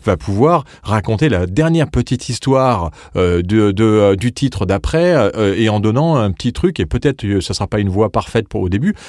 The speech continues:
mais dès que la voix sera parfaite, inutile d'aller mettre un humain là, là-dedans. Après, derrière, oui, je pense que pour, euh,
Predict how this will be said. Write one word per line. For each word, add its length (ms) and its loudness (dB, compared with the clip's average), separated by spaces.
mais 80 2
dès 120 2
que 80 -4
la 80 2
voix 140 2
sera 160 -8
parfaite, 380 -4
inutile 600 2
d'aller 200 0
mettre 300 -2
un 160 0
humain 460 0
là, 180 0
là-dedans. 380 -2
Après, 260 -2
derrière, 480 0
oui, 240 0
je 80 -6
pense 240 -2
que 80 -14
pour, 420 0
euh, 60 0